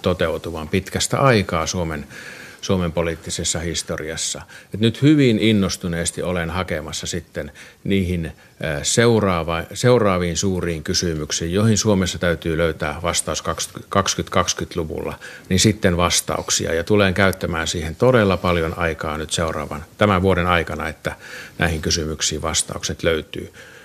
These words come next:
Esimerkiksi se, että, että mikä on tämä uusi työnkuva ja miten sosiaaliturva ja, ja, ja, ö, työ yhteensovitetaan tulevaisuudessa, miten, ö,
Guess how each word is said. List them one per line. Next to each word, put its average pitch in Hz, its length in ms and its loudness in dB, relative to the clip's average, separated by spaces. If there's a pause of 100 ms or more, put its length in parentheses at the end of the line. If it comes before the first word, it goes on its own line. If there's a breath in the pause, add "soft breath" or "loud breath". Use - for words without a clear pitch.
(100)
Esimerkiksi 107 680 6
se, 95 200 4
että, 85 300 -2 (360 loud breath)
että - 180 -2
mikä 104 280 4
on 85 180 -2
tämä 82 320 -4 (320 loud breath)
uusi 107 300 4
työnkuva 80 760 -2
ja 80 240 -6
miten 107 260 4
sosiaaliturva 87 840 0
ja, 78 220 -4 (420 loud breath)
ja, 87 320 2
ja, 80 300 -2 (100)
ö, 85 440 -8
työ 87 360 4 (180)
yhteensovitetaan 85 1040 -2
tulevaisuudessa, 87 880 -4
miten, 101 380 4
ö, 85 220 -4